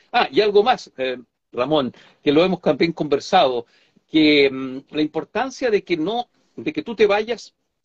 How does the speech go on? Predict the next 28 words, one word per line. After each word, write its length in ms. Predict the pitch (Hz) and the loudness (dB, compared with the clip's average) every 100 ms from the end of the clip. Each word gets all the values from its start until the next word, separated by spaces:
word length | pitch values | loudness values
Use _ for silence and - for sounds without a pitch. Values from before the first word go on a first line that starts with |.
| _ _ _ _ _ | _ _ _ _ _
cumpliendo 480 | - 175 160 202 233 _ _ - 262 262 254 - | 0 0 0 -2 -2 _ _ -2 -2 0 -4 -2
intensamente 1040 | 156 170 - 262 294 - 202 220 233 160 160 | -4 -4 -2 -2 -2 -4 -4 -4 -4 -6 -6
tus 200 | - 165 | -4 -2
deseos 420 | 156 - 233 185 | -2 -2 0 0
más, 260 | 196 - - | -4 -10 -12
más, 260 | 143 160 | -8 -8
más 300 | 147 180 175 | -6 -6 -4
intensos, 640 | 185 156 - 233 160 131 - _ _ | -2 -2 -2 -2 -4 -8 -12 _ _
en 100 | 127 | -2
el 80 | 147 | -2
sentido 320 | 185 143 190 | -2 -2 2
de 60 | 175 | 2
aquellos 240 | 185 180 | 0 -4
deseos 400 | 151 - 180 175 | -4 -4 -2 -2
que 100 | - | -2
busca 300 | 139 165 - | -2 -2 -2
el 100 | 190 | -2
alma, 300 | 277 165 123 | 0 0 -2
por 140 | 135 - | -6 -10
supuesto, 460 | 147 156 - 110 | -6 -4 -4 -6
¿no? 120 | 113 - - _ | -8 -10 -20 _
Que 120 | 139 | 0
le 100 | 139 | 2
hacen 220 | 143 156 | 0 -4
bien 200 | 127 160 | -4 -2
al 120 | 170 | 2
alma. 380 | 190 147 110 117 _ _ _ - | 2 2 0 -6 _ _ _ -2
Eh, 360 | 120 131 135 | 2 2 0